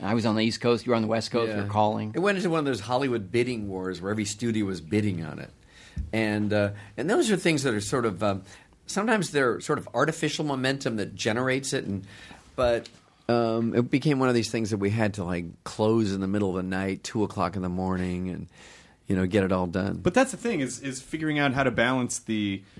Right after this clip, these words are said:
Speaker 3: creative process with the navigating the business process, which
Speaker 2: Yeah.
Speaker 3: navigating the business is, is literally like a death trap for creativity. It is almost, you know, it's almost designed to
Speaker 2: Yeah.
Speaker 3: destroy anything creative when things start getting into business affairs mode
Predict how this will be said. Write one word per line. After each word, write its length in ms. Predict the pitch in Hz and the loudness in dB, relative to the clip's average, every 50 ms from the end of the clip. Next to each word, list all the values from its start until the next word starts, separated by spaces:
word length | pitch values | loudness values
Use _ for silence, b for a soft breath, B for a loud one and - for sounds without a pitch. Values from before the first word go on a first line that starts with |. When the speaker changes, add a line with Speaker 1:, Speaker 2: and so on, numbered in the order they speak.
| B B | B B
Speaker 3:
creative 360 | - - 135 143 160 156 - - | -8 -4 -2 0 0 0 -2 -2
process 600 | - 110 95 92 - - 101 92 101 104 - 107 | 0 0 0 0 -2 -2 -2 -2 -2 -4 -6 -8
with 180 | 104 104 - | -8 -6 -4
the 120 | 107 104 101 | -4 -2 -2
navigating 920 | 98 95 107 110 120 113 123 110 110 110 110 104 107 107 104 101 101 98 | -2 0 0 0 0 -2 -2 -4 -2 -2 -2 0 0 0 0 -2 -2 -4
the 100 | 98 98 | -6 -8
business 400 | 87 - 135 151 139 143 117 - | -4 -2 -2 0 0 -2 -2 -2
process, 640 | - - 107 92 90 - - 101 90 92 - - - | -2 0 0 2 2 0 -2 -2 -2 -2 -2 -4 -4
which 280 | 98 107 110 107 110 | 0 0 0 2 2
Speaker 2:
Yeah. 260 | 110 107 101 98 90 80 82 - | 2 2 2 0 -2 -6 -6 -4
Speaker 3:
navigating 500 | 120 143 170 170 165 147 151 147 135 127 | 0 0 2 2 2 2 2 2 2 2
the 60 | 123 110 | 0 2
business 640 | 107 190 226 190 170 151 127 123 - - - B B B B B B B B B _ _ | 2 0 2 2 2 2 2 2 0 -2 -6 B B B B B B B B B _ _
is, 340 | - 160 160 147 131 123 131 - - _ _ _ _ _ - 170 175 175 175 | 0 0 2 2 0 -6 -8 -14 -20 _ _ _ _ _ -16 -14 -14 -10 -4
is 180 | 185 175 135 143 | -2 -2 -2 0
literally 360 | 156 170 214 226 208 185 160 | 2 2 2 2 2 2 2
like 220 | 139 135 127 - | 2 2 0 0
a 40 | 139 123 | -4 -6
death 420 | 113 101 - 143 131 139 - - | -6 -4 0 0 0 0 -2 -6
trap 380 | - - 139 113 98 95 - - | -4 0 2 2 2 0 -4 -6
for 160 | - 113 107 | -6 -6 -6
creativity. 840 | - - 120 113 101 98 98 120 120 104 101 98 87 85 85 80 - | -2 0 0 0 0 0 0 0 0 0 0 -2 -2 -4 -4 -4 -2
It 120 | 127 131 | 0 0
is 120 | 135 117 | 2 2
almost, 380 | 139 143 151 156 156 156 - - - - | 2 2 2 2 0 -2 -4 -8 -10 -6
you 180 | 123 131 135 | 0 2 4
know, 220 | 131 127 117 117 - | 4 6 4 4 2
it's 160 | 120 117 147 | 0 2 2
almost 320 | 151 165 165 - - 120 | 4 4 2 2 0 -2
designed 760 | 104 131 127 120 110 123 123 123 127 131 135 135 135 139 139 - B B B B B B | 0 0 0 2 2 2 2 2 2 2 2 2 2 0 -2 -4 B B B B B B
to 60 | 104 | -2
Speaker 2:
Yeah. 180 | 110 107 98 101 | 0 0 2 2
Speaker 3:
destroy 800 | 131 135 - - - - 135 131 127 127 123 123 120 120 120 120 | 0 0 0 -2 -2 -2 0 2 2 4 4 4 2 2 0 0
anything 400 | 131 139 147 151 147 - 143 135 | 0 2 2 2 2 2 0 0
creative 720 | 139 127 127 120 123 120 120 120 117 113 107 95 101 - 107 | 0 0 -2 0 0 2 2 2 2 0 0 -2 -4 -6 -4
when 160 | 110 110 104 | -2 -2 -2
things 240 | 107 123 117 117 113 | -2 -2 -2 -2 -2
start 240 | - 113 107 104 - | -2 -4 -4 -2 -2
getting 220 | 117 110 110 107 | -2 0 0 0
into 180 | 107 104 107 107 | -2 -4 -6 -8
business 400 | 87 - 113 107 110 110 104 - | -4 -4 -2 -2 -2 -4 -4 -6
affairs 560 | 101 - - 107 104 107 107 110 107 98 98 | -6 -2 2 4 4 4 4 4 2 0 -2
mode 600 | 95 92 92 92 90 90 90 90 90 87 87 | -2 0 2 2 2 2 2 0 0 -2 -4